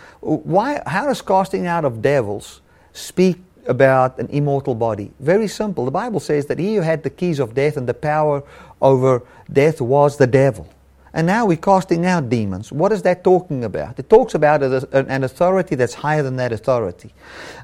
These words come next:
Um, it talks about the end of him that had power over death and that life belongs to our Lord now and he will give us life and manifestations. They will speak with new tongues. The Bible says, "If I speak with tongue of men and that of angels."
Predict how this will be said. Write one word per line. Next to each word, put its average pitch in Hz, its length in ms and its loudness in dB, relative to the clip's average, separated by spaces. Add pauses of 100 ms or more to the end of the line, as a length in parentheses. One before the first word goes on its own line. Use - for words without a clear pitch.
Um, 127 460 6 (100)
it 139 140 -6
talks 208 240 6
about 151 320 4
the - 220 -2
end 196 260 2
of 135 220 0
him 156 320 0
that 127 120 0
had 135 320 -4
power 147 360 2
over 123 180 0
death 117 400 -2
and 120 120 -4
that 110 140 -6
life 151 360 -2
belongs 131 480 -2
to - 200 -8
our 190 320 4
Lord 107 380 0
now 98 360 -6 (220)
and 120 160 -4
he 151 140 4
will 135 140 4
give 110 220 -2
us 104 160 -2
life 139 420 2 (520)
and 127 160 0
manifestations. 131 560 2 (200)
They 196 120 8
will 196 120 6
speak 185 320 -2
with 170 140 0
new 175 200 -2
tongues. 135 500 -8 (340)
The - 80 0
Bible 170 160 2
says, 165 160 -2
"If 147 100 -2
I 147 80 4
speak 170 340 -4
with 151 140 -4
tongue 170 220 2
of 127 80 -2
men 165 320 -2
and 165 260 -2
that 147 140 2
of 131 120 0
angels." 135 640 -4